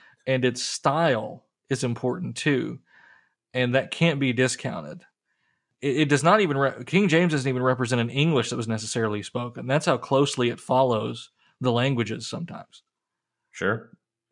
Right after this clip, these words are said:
Speaker 1: And, and
Speaker 2: Well
Speaker 1: that's something to, um, that's something to hold on to, I think.
Speaker 2: Well, and, and with the King James, too,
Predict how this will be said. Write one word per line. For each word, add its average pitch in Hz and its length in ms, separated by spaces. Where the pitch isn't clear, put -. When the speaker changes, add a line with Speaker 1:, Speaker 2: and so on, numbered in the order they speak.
Speaker 1:
And, 131 280
and 127 180
Speaker 2:
Well 156 120
Speaker 1:
that's 160 120
something 170 500
to, 143 300
um, 113 420
that's 127 200
something 156 300
to 120 60
hold 127 200
on 123 180
to, 117 160
I - 120
think. - 300
Speaker 2:
Well, 165 200
and, 139 100
and 120 240
with 131 160
the 120 80
King 110 260
James, 90 400
too, 82 560